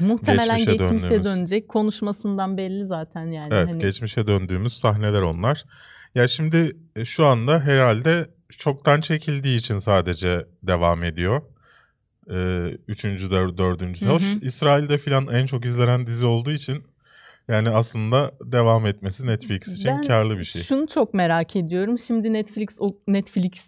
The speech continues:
Speaker 1: otuz günlük denemeyi kaldırdı ya. Türkiye'de Hakan Muhafız o kadar çok izlenecek mi?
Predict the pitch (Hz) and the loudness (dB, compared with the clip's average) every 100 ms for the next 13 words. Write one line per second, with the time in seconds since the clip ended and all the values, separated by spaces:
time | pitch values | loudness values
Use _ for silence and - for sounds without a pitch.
0 | - _ - 202 220 208 196 214 214 214 | -20 _ -2 -2 2 0 2 2 2 2
1 | 202 196 202 202 240 196 196 208 240 202 | 2 2 0 0 0 0 0 -2 0 -2
2 | - 226 208 277 233 208 247 208 202 208 | 0 -4 -2 2 2 2 0 -2 0 -2
3 | 202 202 208 233 196 196 196 202 196 208 | 0 0 -2 -4 -4 -4 -2 -2 -4 -4
4 | 208 180 180 180 175 170 - 165 | -2 -2 0 -2 -2 -4 -8 -16